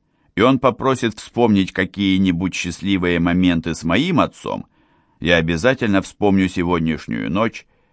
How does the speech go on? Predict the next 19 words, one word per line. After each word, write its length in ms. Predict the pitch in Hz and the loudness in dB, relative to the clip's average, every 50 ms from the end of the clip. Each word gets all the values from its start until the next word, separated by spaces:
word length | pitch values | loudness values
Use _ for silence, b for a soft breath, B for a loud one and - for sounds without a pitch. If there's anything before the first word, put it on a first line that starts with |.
| _ _ _ | _ _ _
как 220 | - - 131 - | -2 -2 0 2
мы 140 | 127 135 135 | 4 4 4
лежали 480 | 131 131 127 113 135 139 135 123 113 107 | 6 4 4 4 4 2 2 2 2 2
на 120 | 107 107 | 0 0
столе 440 | 104 - - 101 98 101 107 104 95 | -2 -2 -2 0 0 2 2 0 0
под 180 | - 92 87 | 0 -2 -2
ночным 480 | 85 85 85 80 - - 85 82 80 95 | 0 -2 -4 -4 -4 -4 -2 0 0 0
небом 400 | 135 160 151 113 85 73 69 - _ _ _ _ _ _ _ _ _ _ | 0 -2 -2 -4 -4 -4 -6 -8 _ _ _ _ _ _ _ _ _ _
и 60 | - 92 | -8 -6
смотрели 640 | - 92 95 90 82 101 107 139 147 139 123 113 | -4 -2 -2 -2 -2 -2 -2 -2 -2 0 0 0
на 180 | 92 87 85 78 | 0 0 0 -2
падающие 760 | - 80 78 82 80 80 78 78 78 - - 73 67 69 67 | 0 0 0 0 0 -2 -2 -4 -4 -6 -6 -6 -6 -6 -8
звезды». 520 | - 50 50 50 50 50 - - - - - _ _ _ _ _ _ _ _ _ _ _ _ _ _ _ _ _ _ _ _ _ _ _ | -10 -12 -12 -12 -12 -12 -14 -16 -18 -18 -18 _ _ _ _ _ _ _ _ _ _ _ _ _ _ _ _ _ _ _ _ _ _ _
Так 180 | - 113 107 - | 0 2 2 4
ведь 220 | 117 117 104 - | 2 2 2 2
ни 100 | 117 123 | 4 4
одна 380 | 127 127 131 123 127 120 104 90 | 4 4 4 2 2 2 4 4
не 140 | 90 87 90 | 4 4 2
упала. 540 | 98 101 95 - - 50 - 50 50 - | 2 0 0 -2 -2 -2 -2 -2 -6 -10